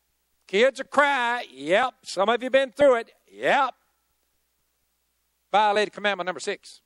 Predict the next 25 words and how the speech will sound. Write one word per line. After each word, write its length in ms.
Number 160
seven. 300
<clears throat> 60
Uh, 460
don't 200
steal. 480
You 140
rob 300
a 40
bank, 360
the 80
laws 280
catch 300
you. 140
You're 200
gonna 220
have 240
to 80
settle 380
at 120
the 60
courthouse 420
before 180
it's 100
over. 240